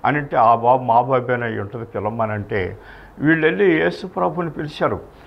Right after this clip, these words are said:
"అయ్యా, మీ తల్లిదండ్రులు వచ్చారంటే ఎవరో, మరి మీ తల్లిదండ్రులు" అంటే, అంటే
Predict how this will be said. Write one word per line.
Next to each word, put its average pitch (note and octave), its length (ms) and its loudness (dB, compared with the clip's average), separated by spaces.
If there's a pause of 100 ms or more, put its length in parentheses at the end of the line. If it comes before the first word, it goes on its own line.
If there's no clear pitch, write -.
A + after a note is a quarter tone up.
(120)
"అయ్యా, E3+ 500 4
మీ E3 140 -4
తల్లిదండ్రులు F3+ 960 -2
వచ్చారంటే C#3+ 580 -4
ఎవరో, B2+ 260 0
మరి G#2+ 200 -2
మీ G#2 120 -6
తల్లిదండ్రులు" C3 640 0
అంటే, A2+ 220 -2
అంటే G2 460 -4